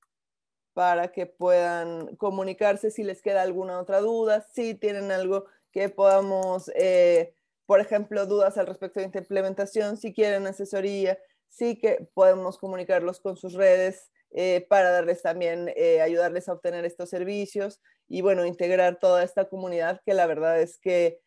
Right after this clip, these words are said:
es muy, eh, es muy interesante todo lo que puede ofrecer y todo lo que la propia federación puede ofrecer a, a todas estas instituciones de, de investigación y, bueno, también, eh, de educación superior, ¿no?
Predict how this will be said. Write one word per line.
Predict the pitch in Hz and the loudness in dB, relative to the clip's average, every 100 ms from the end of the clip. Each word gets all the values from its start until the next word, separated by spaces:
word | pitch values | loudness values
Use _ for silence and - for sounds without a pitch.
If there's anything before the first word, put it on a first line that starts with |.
| _ | _
es | - 180 175 - | -2 -2 -2 -8
muy, | 196 190 185 180 180 180 175 - _ _ | -8 -4 -4 -4 -4 -6 -8 -12 _ _
eh, | - 175 170 160 147 139 - | 0 4 6 6 6 2 0
es | 160 175 - | 0 0 -2
muy | 190 185 190 | -6 -4 -4
interesante | 190 196 185 202 196 196 185 | -2 -2 -2 -2 -2 -2 -10
todo | 175 180 180 | -6 -2 0
lo | 175 | -2
que | 175 | -4
puede | - 175 | 2 4
ofrecer | 170 170 156 - 180 185 | 4 2 -4 0 2 2
y | 220 | 0
todo | - 180 | -2 0
lo | 170 165 | 0 -4
que | - 160 - _ _ | -4 -8 -8 _ _
la | 160 165 | -2 0
propia | 180 175 190 | -2 0 -2
federación | - 175 165 170 175 175 | 0 0 0 -4 -10 -4
puede | 175 175 | 0 0
ofrecer | 175 160 - 175 175 | -2 -8 0 2 4
a, | 170 160 156 - _ _ | 4 2 0 -6 _ _
a | - 165 | -4 -2
todas | - 185 180 180 | 2 4 4 -2
estas | 180 175 175 | -10 -10 -12
instituciones | 170 170 165 - 196 185 185 165 | -16 -14 -16 -6 -4 -2 -4 -4
de, | 165 160 151 _ _ _ | 0 0 0 _ _ _
de | 165 175 | -4 0
investigación | 175 165 165 175 170 165 190 180 185 | 0 -2 -4 -2 -2 0 -2 -2 -2
y, | |
bueno, | 160 156 151 143 | -2 -2 -2 -8
también, | 147 151 151 147 | -8 -4 -4 -4
eh, | 151 - 147 139 135 135 | -6 -2 0 0 -2 0
de | 170 | 2
educación | 165 156 156 - 165 | 2 0 -6 -6 -10
superior, | 156 151 147 131 127 135 | -10 -10 -8 -6 -8 -10
¿no? | 131 196 381 | -8 -10 -10